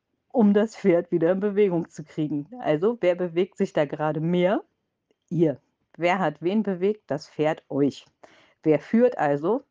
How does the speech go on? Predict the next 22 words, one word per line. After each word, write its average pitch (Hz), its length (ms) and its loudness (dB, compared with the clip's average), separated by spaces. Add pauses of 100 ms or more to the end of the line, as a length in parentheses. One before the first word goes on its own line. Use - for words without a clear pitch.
(160)
Das 131 220 -4
Pferd. - 380 -2 (720)
Was 127 240 -6
läuft 131 240 -2
falsch? - 480 -4 (100)
Alles. 147 520 -4
<laughs> - 60 -20 (2750)
Das 226 240 0
könnt 240 200 2
ihr 202 120 0
wieder 190 220 0
lösen. 208 520 2 (180)
<clears throat> - 180 -20
Wenn - 1300 0
ihr 202 100 2
merkt, 170 340 -4
dass 185 160 -2
das 180 220 -6
Pferd - 300 -2 (180)
stehen 165 320 -2
geblieben 180 360 -6
ist, 262 220 -4